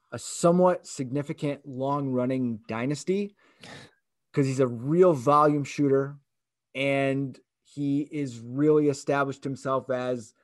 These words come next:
the number one on this beat, and it's going to be extremely hard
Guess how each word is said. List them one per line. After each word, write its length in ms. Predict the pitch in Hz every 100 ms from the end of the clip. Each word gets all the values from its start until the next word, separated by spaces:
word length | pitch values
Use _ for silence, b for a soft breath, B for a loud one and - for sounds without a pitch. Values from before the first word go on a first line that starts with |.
| _ 117
the 160 | 127
number 340 | 147 151 151 139
one 480 | 123 131 135 156 156 _
on 200 | 127 135
this 160 | 135 127
beat, 320 | - 151 180 - _ _ _ _ _
and 300 | 131 135 139
it's 120 | 139
going 200 | - 143
to 40 | 135
be 280 | 139 139 147
extremely 640 | - - 147 147 147 139
hard 540 | 117 135 135 135 135